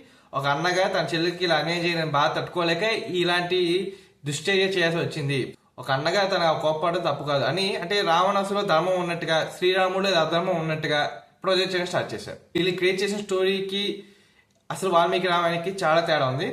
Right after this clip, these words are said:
దాని గురించి నేను మీకు వేరే వీడియోలో చెప్తాను. అయితే ఇప్పుడు ఈ వీడియోలో వీళ్ళు క్రియేట్ చేసిన ఫేక్ స్టోరీలోనే అసలు ఇల్లాజికల్‌గా, అసలు వీళ్ళు చెప్పే దాంట్లోనే చాలా బొక్కలు ఉన్నాయి.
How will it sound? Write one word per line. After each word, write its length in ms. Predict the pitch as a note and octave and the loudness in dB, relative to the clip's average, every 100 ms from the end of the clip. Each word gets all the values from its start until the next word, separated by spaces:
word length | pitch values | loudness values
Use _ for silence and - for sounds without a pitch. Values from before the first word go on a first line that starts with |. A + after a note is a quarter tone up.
| - | -4
దాని 240 | D#3 D#3+ F3+ | 2 2 2
గురించి 240 | G3 G3 | -2 0
నేను 180 | G3 E3+ | -2 -2
మీకు 180 | E3 E3 | -4 -4
వేరే 280 | D#3 E3+ | 0 2
వీడియోలో 300 | F3 E3+ F3 | 2 2 2
చెప్తాను. 460 | D#3 C#3 - B2+ F#3 - - - - _ _ _ - | 0 -2 -4 -4 -4 -6 -16 -20 -20 _ _ _ -4
అయితే 300 | E3 F3 E3+ E3 E3+ | -2 2 0 0 -4
ఇప్పుడు 260 | F3+ A#3+ | -6 -2
ఈ 140 | A3 G3+ | -2 0
వీడియోలో 400 | G3+ G3+ E3 D#3+ C#3+ | 2 2 4 2 0
వీళ్ళు 160 | E3+ G#3+ | 0 0
క్రియేట్ 280 | A3+ A3+ A3+ | 0 0 0
చేసిన 160 | A3 | -4
ఫేక్ 240 | A3+ G3 F#3+ | 0 0 2
స్టోరీలోనే 540 | G3 G3 F#3 F3+ A3 C#4 - - _ - | 2 0 2 0 0 -2 -4 -16 _ -12
అసలు 180 | D3 F3+ | -4 0
ఇల్లాజికల్‌గా, 760 | F3 F#3+ G3 F3+ F#3+ F3+ F3 F3 - - - - | 4 4 2 2 0 2 2 0 -2 -14 -20 -8
అసలు 200 | D3+ F3 | -4 -2
వీళ్ళు 220 | E3 F#3 | 0 0
చెప్పే 240 | F#3+ F#3+ G3 | 0 0 0
దాంట్లోనే 420 | F#3 F#3+ F#3+ G#3 | 0 0 0 -2
చాలా 260 | A3+ F3+ F#3 | 0 2 2
బొక్కలు 300 | E3+ E3 C#3+ | 0 -2 -4
ఉన్నాయి. 200 | G2 | -4